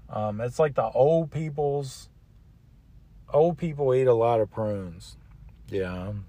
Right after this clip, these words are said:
Because I don't s-, ever, I ain't never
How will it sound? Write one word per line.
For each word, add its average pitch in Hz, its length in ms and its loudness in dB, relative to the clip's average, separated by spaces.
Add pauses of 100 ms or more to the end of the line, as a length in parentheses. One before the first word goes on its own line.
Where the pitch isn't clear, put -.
(880)
Because 110 320 0
I 117 120 4
don't 117 240 -2
s-, - 200 -10
ever, 107 500 0
I 143 240 2
ain't 117 180 -2
never 131 640 2